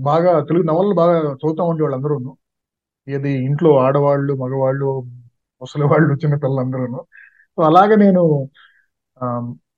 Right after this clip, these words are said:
మల్లాది, వెంకట కృష్ణమూర్తి, ఎన్-, ఎన్-, యండమూరి వీరేంద్రనాథ్ వీళ్ళ, వీళ్ళ పుస్తకాలు అందరూ వేసిన అప్పట్లో ఇవి. ఆ, ఇంకా ఎద్రపూడి కూడా కొంచెం చదివాను ఆ టైంలో. ఆ,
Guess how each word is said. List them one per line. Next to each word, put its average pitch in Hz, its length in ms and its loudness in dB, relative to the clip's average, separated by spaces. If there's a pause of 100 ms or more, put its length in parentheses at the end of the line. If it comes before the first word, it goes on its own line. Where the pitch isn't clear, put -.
(220)
మల్లాది, 202 600 0 (680)
వెంకట 165 280 -6
కృష్ణమూర్తి, 165 640 -4 (380)
ఎన్-, 165 460 -8
ఎన్-, 147 420 -6
యండమూరి 156 400 -2
వీరేంద్రనాథ్ 139 420 -8
వీళ్ళ, 143 260 -14
వీళ్ళ 147 160 -6
పుస్తకాలు - 340 -10
అందరూ 156 200 -4
వేసిన 139 200 -6
అప్పట్లో 113 340 -14
ఇవి. 135 240 -12 (500)
ఆ, - 240 -14 (300)
ఇంకా 160 400 4
ఎద్రపూడి 180 560 2
కూడా 185 160 4
కొంచెం 151 220 -2
చదివాను 135 220 -2
ఆ 117 40 -10
టైంలో. 120 480 -12 (1120)
ఆ, 127 220 -6